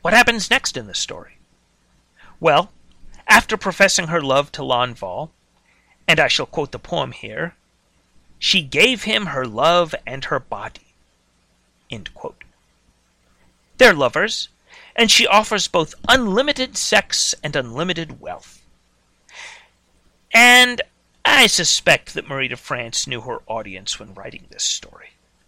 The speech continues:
But of course, there's a prohibition here.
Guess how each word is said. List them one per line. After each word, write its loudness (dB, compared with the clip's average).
But 4
of -2
course, 2
there's 0
a -6
prohibition -6
here. -20